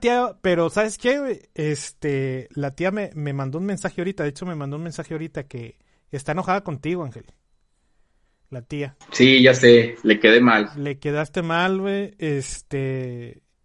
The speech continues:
Speaker 1: que es que está diciendo, está preguntando sobre la procedencia de las,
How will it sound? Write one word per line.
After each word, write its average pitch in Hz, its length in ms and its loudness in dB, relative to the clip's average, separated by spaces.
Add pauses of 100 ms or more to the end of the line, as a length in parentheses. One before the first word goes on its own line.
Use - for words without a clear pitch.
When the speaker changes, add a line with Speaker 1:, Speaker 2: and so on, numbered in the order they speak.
(560)
Speaker 1:
que 135 400 -4 (340)
es 170 180 -8
que 240 140 0
está 214 160 0
diciendo, 240 480 0
está 202 340 -2
preguntando 220 600 0
sobre 180 260 -4
la 147 180 -2
procedencia 147 600 -6
de 202 120 -2
las, 143 300 -6